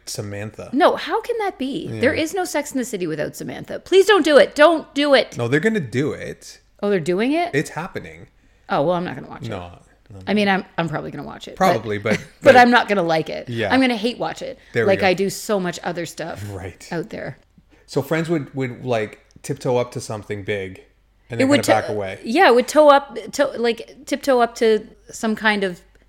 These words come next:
Speaker 2: topic in non-monogamy and then it would be a gag type thing, or
Speaker 1: Right.
Speaker 2: they wouldn't see it all the way through, right? It would just kinda,
Speaker 1: Well,
Speaker 2: they
Speaker 1: I
Speaker 2: would back away from it.
Speaker 1: I'm sure that has something to do with the constant battle between network censors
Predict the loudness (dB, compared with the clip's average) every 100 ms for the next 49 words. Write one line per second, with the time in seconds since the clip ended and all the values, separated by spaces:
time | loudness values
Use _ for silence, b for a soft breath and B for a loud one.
0 | -2 2 2 0 -4 -4 -2 -2 0 0
1 | 0 -2 -4 -6 -8 b b b b -4
2 | -2 0 2 2 0 -4 -8 b b -6
3 | -2 -2 -2 -2 -2 -4 _ _ _ -8
4 | -2 0 2 0 -4 -8 -8 -6 -6 -4
5 | -4 -6 -8 -8 -6 -6 -6 -6 -6 -2
6 | 2 2 0 -4 -4 -4 -4 -8 -8 -6
7 | -4 -6 -6 -6 -6 -6 -8 -10 -6 -6
8 | -4 -2 0 0 -2 -2 -4 -6 -6 -10
9 | -6 -4 -4 -4 -2 -2 -2 -4 -6 -10
10 | -10 -10 -10 -10 -10 -12 -12 -10 -10 -10
11 | -10 -8 -8 -10 -14 -14 -14 -12 -10 -10
12 | -8 -12 -10 -12 -12 -12 -12 -12 -16 -20